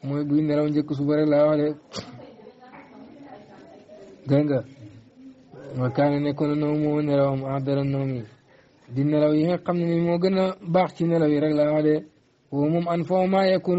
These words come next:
mooy nelaw bi gën a baax, من النوم، ci ne-, xeetu nelaw yi. ولا أطباء، docteur yi, يقولون، dañuy wax ne هو moom، ثلث الليل، mooy ceeru guddi, والنهار، ak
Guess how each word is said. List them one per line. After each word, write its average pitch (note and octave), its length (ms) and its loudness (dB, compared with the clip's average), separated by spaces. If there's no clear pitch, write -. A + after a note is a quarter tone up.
mooy F3 160 2
nelaw F3 220 2
bi F3 140 -2
gën F#3 180 0
a F3+ 40 2
baax, E3 300 2
من E3+ 120 -2
النوم، D3 340 0
ci C#3+ 140 -8
ne-, D#3 120 -4
xeetu D3+ 260 -4
nelaw D3+ 280 0
yi. D3+ 220 0
ولا C3+ 180 -2
أطباء، C#3+ 400 2
docteur D3 340 -2
yi, D3+ 80 0
يقولون، D3 380 -2
dañuy C#3 240 -2
wax C#3 120 -2
ne C3+ 60 -2
هو C3+ 180 0
moom، C3+ 220 -2
ثلث C#3 240 -2
الليل، D3 320 2
mooy D3+ 200 0
ceeru D3 320 0
guddi, D3 220 0
والنهار، D3 420 0
ak D3+ 140 0